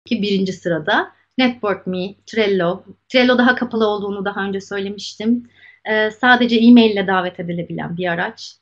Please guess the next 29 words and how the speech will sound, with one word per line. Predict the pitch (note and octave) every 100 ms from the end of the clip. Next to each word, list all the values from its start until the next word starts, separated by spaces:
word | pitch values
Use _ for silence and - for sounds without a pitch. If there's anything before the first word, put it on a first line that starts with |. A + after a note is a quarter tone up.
| -
Pinup | C4 A#3+ A#3+ -
ve | B3
Lino | A#3 A#3 F3+
var. | D3+ F#3 E4+ -
Lino'da, | A3 A#3+ A3+ A#3+ A#3+ A#3+ _ G#3
eee, | G#3+ G#3+ -
sticky | B3 A#3+ A#3 - A#3 A3+ A3
notes | A3 G#3+ -
dediğimiz | A3+ A3 G#3+ -
şu | G3
renkli | G#3 -
renkli | G#3+ G3+ G3
kağıtların, | G#3+ G3 F#3+ G3 C4+ - _ _ _ _ -
eee, | A3 G#3+ G#3
dijitale | A#3+ B3+ C4+ A#3+ F#3+
dönüşmüş | E3+ E3+ F3 F3+
hali. | E3+ F3 G#3
Yani | F#3+ G#3+
yerine | A3+ A#3+ A#3+
koyma | A3+ F3 E3 E3
versiyonundaki | D#3+ F3 - F3 F#3 E3+ F3 F3 E3+ E3 -
hali. | F3+ E3 D#3+ D3+ D3+ _ _ _ _
Tamamen | D4+ B3 G#3 A#3+ C4+
orada | B3 A3+
yapacağınızı | F#3+ F#3 F#3 E3+ F#3+ G#3+
dijitalde | G#3+ - G#3+ G3
yaptığımız | F#3+ E3+ - E3+ E3
versiyonu | E3+ E3 F3+ A3+
Lino. | A3+ G#3 E3+ F3